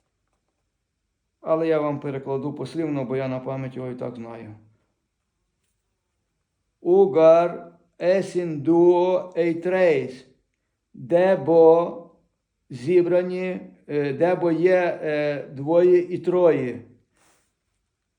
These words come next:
Сунейгменої, зібрані.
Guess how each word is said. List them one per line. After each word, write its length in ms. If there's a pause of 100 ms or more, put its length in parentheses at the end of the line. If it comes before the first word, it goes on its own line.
(800)
Сунейгменої, 2250
зібрані. 920